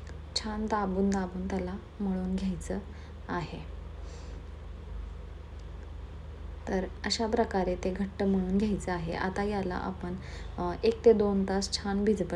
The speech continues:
ठेवायचं आहे झाकून. तर आता आपण सारण तयार करू, करायला घेऊया. तर या सारणासाठी इथे मी दोन तीन चमचे खसखस घेतलेली आहे.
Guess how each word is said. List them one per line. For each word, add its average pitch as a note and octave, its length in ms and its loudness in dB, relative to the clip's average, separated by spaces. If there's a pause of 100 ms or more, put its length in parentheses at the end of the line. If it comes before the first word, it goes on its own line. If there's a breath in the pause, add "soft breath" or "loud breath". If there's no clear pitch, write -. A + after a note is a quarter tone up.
(140)
ठेवायचं E3+ 480 -2
आहे F3 280 -4
झाकून. F3+ 360 -4 (540 loud breath)
तर A3+ 120 10
आता G#3+ 260 2
आपण A3 260 2
सारण G3 420 4
तयार F3+ 200 -2
करू, F3 240 0 (300)
करायला F3+ 420 0
घेऊया. F3 460 2 (540 loud breath)
तर A#3 120 4
या A#3+ 200 8
सारणासाठी G3+ 640 2
इथे F#3+ 340 2
मी F3+ 180 -2
दोन F#3 220 2
तीन F#3+ 220 0
चमचे F#3+ 360 0
खसखस F#3+ 440 -2
घेतलेली F#3+ 400 2
आहे. E3+ 260 -4